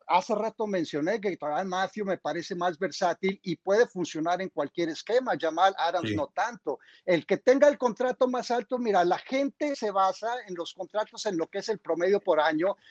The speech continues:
Speaker 1: lo cual se me hace una tontería. Hay que fijarse
Speaker 2: Sí.
Speaker 1: en el impacto, en el tope salarial. El de Jamal Adams, de aquí saqué mis apuntes, tiene un millón de dólares de salario base y cinco de impacto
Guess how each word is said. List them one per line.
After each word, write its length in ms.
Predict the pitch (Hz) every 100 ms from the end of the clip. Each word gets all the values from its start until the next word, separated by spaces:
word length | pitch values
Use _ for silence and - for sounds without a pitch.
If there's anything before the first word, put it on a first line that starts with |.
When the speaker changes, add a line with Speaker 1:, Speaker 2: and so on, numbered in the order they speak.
| -
Speaker 1:
lo 140 | - 190
cual 160 | 220
se 100 | 226
me 140 | 220 202
hace 320 | 208 208 214
una 320 | 196 185 202 196
tontería. 560 | 180 165 165 143 127 - _ _ - -
Hay 180 | 180 247
que 140 | 277
fijarse 520 | 277 220 226 220 240 233
Speaker 2:
Sí. 60 | -
Speaker 1:
en 140 | 175
el 100 | 170
impacto, 720 | 160 156 214 226 - 254 247 -
en 180 | 180 175
el 140 | 156
tope 280 | - 208 220
salarial. 600 | 202 170 156 151 151 117 - _ _
El 260 | 226 226 202
de 360 | 202 196 185
Jamal 340 | 170 202 269 254
Adams, 200 | 247 214
de 80 | 196
aquí 320 | 208 220 220
saqué 360 | - 196 190 202
mis 220 | 208 185
apuntes, 720 | 165 - 196 170 180 202 - _ _ _ _
tiene 180 | 277 302
un 100 | 294
millón 340 | 247 277 277
de 100 | 269
dólares 360 | 247 269 247 233
de 40 |
salario 420 | 185 208 226 247
base 360 | 226 233 240 254
y 100 | - 180
cinco 440 | - 254 277 247
de 100 | 202
impacto 680 | 185 - 226 - 240 247